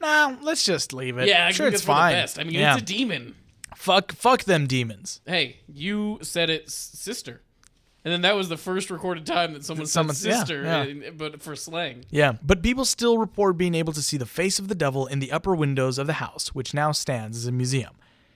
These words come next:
Speaker 1: It should be noted that Jane Addams herself wrote an article in The Atlantic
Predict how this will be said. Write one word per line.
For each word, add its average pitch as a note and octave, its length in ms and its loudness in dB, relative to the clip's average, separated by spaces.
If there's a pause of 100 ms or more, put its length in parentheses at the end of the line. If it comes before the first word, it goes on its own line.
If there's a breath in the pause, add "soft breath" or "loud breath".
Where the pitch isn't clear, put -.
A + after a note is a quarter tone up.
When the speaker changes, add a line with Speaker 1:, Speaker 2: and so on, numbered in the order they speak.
(160 soft breath)
Speaker 1:
It - 120 -10
should B3+ 260 -2
be F3 80 2
noted A#2 380 -2
that C#3+ 140 -6
Jane G3+ 280 2
Addams G3 320 0
herself B2+ 440 -2
wrote C3 140 2
an C#3 100 -2
article F#3 440 2
in E3+ 60 2
The E3+ 120 0
Atlantic E3+ 640 -4